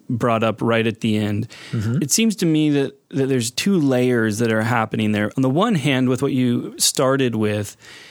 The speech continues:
Speaker 1: is there's the societal pressures that could be put on a person, uh, that might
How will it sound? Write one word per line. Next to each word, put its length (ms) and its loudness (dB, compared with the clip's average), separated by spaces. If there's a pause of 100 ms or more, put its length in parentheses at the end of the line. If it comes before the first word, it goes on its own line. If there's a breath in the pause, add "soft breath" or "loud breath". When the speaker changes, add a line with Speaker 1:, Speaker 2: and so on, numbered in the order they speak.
(320 loud breath)
Speaker 1:
is 440 2
there's 520 0
the 100 0
societal 480 2
pressures 560 -2
that 100 -2
could 140 -4
be 140 -2
put 340 -4
on 280 0
a 60 -2
person, 640 -2 (500 loud breath)
uh, 240 0
that 180 0
might 380 0